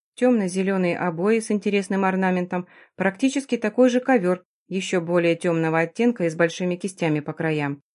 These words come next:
серые атласные простыни и резная мебель из красного, или какое оно тут у них, дерева. Кое-где проглядывали ручки и небольшие резные вставки из золота,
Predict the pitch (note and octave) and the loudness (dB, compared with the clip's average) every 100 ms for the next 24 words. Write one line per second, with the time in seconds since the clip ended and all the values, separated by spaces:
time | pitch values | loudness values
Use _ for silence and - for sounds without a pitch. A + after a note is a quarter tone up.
0 | _ _ - - C4 A#3 - F#3 G3 G#3+ | _ _ -8 0 2 2 0 -2 -2 -2
1 | G#3+ G#3 G3 F#3 F#3 - F#3+ F#3+ F#3 _ | 0 -4 -2 -2 -2 -2 -4 -4 -10 _
2 | - F3 E3+ G3+ G#3+ F3+ D#3 D#3+ D#3+ - | -2 0 0 2 2 2 2 0 -2 0
3 | F#3+ A3 E3+ D3 C#3+ D3+ D#3+ - E3 D#3 | 0 0 -4 -6 -6 -8 -10 -2 -2 0
4 | D#3 D3 D3 E3 D#3+ D#3 - F3 D#3+ D3+ | -2 -6 -6 -4 -4 -4 -6 0 0 0
5 | C#3+ D3 _ _ _ _ _ - G#3 F#3+ | -4 -8 _ _ _ _ _ 0 0 2
6 | A3+ A3+ G#3 G3 F#3+ F#3+ F#3 F#3 B3 - | 0 0 0 2 2 2 2 2 0 -2
7 | A3 - F3 F3 F3 - G#3+ G3+ G3 G#3 | -6 -4 -2 0 -2 0 -2 0 0 -2
8 | G#3+ - E3+ - F#3 F#3 F3+ E3 C#3+ C#3+ | -2 0 -2 -2 -6 -6 -2 -2 -2 -6